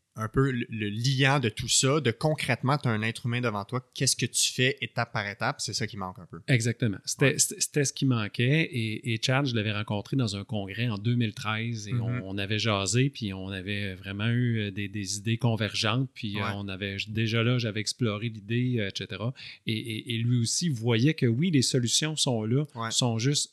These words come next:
Speaker 2: indépendantes. Donc
Speaker 1: Mm-hmm.
Speaker 2: là, l'idée, c'est de les lier ensemble
Speaker 1: Mm-hmm.
Speaker 2: pour arriver à, à, à quelque chose, euh, de tangible.
Speaker 1: Et, euh,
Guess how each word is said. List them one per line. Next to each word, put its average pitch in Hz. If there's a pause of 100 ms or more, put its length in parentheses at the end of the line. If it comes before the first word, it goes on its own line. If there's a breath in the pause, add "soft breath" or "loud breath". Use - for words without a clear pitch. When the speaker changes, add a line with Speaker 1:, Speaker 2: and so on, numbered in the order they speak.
Speaker 2:
indépendantes. 123
Donc 117
Speaker 1:
Mm-hmm. 135
Speaker 2:
là, 156
l'idée, 131
c'est 135
de 104
les 113
lier 117
ensemble 127
Speaker 1:
Mm-hmm. 113
Speaker 2:
pour 135
arriver 113
à, 135 (160)
à, 104 (160)
à 113
quelque 113
chose, 120 (380 loud breath)
euh, 101
de 95
tangible. 98 (800 loud breath)
Speaker 1:
Et, 143
euh, 120